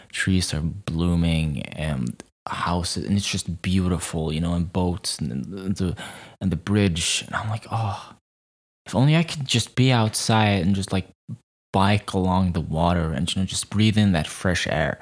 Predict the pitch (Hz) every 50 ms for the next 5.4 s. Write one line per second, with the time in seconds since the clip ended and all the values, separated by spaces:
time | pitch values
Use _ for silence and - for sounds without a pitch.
0 | - - - - - - - - - - _ _ _ _ _ _ - 117 123 131
1 | 147 139 123 110 101 98 - - - 117 107 104 98 92 90 87 87 87 90 92
2 | 90 87 87 - - - - _ _ - - - - - 120 101 98 90 90 92
3 | 92 90 85 85 82 - - - - 101 107 - 87 - - - 85 - 85 85
4 | 85 - - - - _ - - - - 190 - - - - - - - 104 98
5 | 92 92 90 - - - 87 78